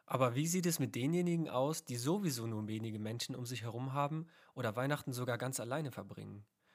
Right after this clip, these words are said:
Vor allem Menschen in Heimen oder ältere Menschen sind öfter alleine, nicht nur über Weihnachten, sondern das ganze Jahr.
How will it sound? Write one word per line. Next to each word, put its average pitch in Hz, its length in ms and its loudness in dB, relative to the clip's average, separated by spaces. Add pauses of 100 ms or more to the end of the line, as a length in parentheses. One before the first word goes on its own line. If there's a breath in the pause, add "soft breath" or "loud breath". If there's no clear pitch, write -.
(180 soft breath)
Vor - 200 -4
allem 160 200 4
Menschen 156 360 0
in 123 180 -2
Heimen 127 420 2
oder 127 280 -4
ältere 131 280 -2
Menschen 120 380 -4
sind 113 160 -6
öfter - 280 -6
alleine, 113 500 -4 (320 soft breath)
nicht 143 200 0
nur 143 120 4
über 113 200 0
Weihnachten, 135 640 -2
sondern 117 260 -4
das 117 140 -4
ganze 104 300 -8
Jahr. 101 280 -10